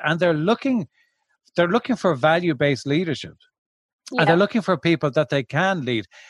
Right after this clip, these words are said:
Speaker 1: And that's why, why, you know, if you look at the political world, if you look at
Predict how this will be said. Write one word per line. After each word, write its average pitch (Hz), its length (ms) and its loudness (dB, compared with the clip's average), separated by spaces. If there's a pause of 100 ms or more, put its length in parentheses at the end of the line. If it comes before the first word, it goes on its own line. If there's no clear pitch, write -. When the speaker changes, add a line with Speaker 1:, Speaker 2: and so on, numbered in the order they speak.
(120)
Speaker 1:
And 185 100 4
that's 277 180 0
why, 196 180 4
why, 156 640 0 (140)
you 165 100 0
know, 170 100 -2
if 123 140 -4
you 139 60 -2
look 139 160 -2
at 117 80 -6
the 113 80 -12
political 196 460 0
world, 180 380 2 (380)
if 135 160 -4
you 139 80 2
look 139 160 0
at 120 160 0